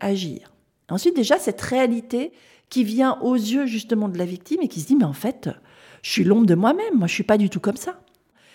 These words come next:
Et le silence et l'observation vont aussi désarçonner le manager, parce que c'est l'argumentation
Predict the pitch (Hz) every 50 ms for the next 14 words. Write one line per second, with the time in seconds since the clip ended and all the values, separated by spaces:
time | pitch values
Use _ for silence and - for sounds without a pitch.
0 | _ _ _ - 214 254 262 302 381 370 - - 392 370 349 330 - - 311 254
1 | 240 240 - 262 226 208 202 202 202 - 392 415 349 269 233 240 - 277 226 269
2 | 247 247 240 - - 254 233 302 349 311 247 226 220 226 226 285 349 381 349 226
3 | - - - - - - - - 240 240 - - 302 - - 311 285 302 320 302
4 | 240 285 262 247 233 240 233 233 - - 508